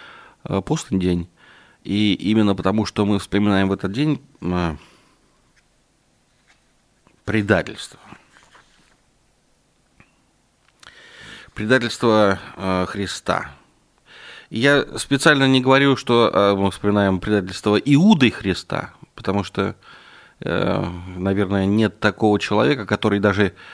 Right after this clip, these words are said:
знаете, не читал Библию, но он наверняка, то есть даже человек, если не читал Библию, наверняка знает, кто такой Иуда. И, м, более того, знаете, эм, вот мы часто, э, называем человека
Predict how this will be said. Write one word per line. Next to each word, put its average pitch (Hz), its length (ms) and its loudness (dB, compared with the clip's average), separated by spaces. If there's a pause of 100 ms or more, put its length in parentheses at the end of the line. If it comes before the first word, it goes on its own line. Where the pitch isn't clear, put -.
(280)
знаете, 101 280 -2
не 117 200 2
читал 147 320 4
Библию, 147 400 2
но 123 200 4
он 135 280 4
наверняка, 131 580 4
то - 140 -2
есть 104 100 -6
даже 110 320 2
человек, 98 320 -2
если 98 180 -4
не 101 80 4
читал 101 200 2
Библию, 110 280 -2
наверняка 113 600 2
знает, 104 340 -2
кто - 160 -18
такой 92 280 -4
Иуда. - 340 -8 (1080)
И, 98 640 0
м, 87 380 -2
более 120 280 2
того, 127 240 4
знаете, 104 640 2
эм, 98 640 0
вот 104 160 -2
мы 117 100 2
часто, 107 480 0 (680)
э, 95 280 0
называем 104 560 2
человека 95 1040 -2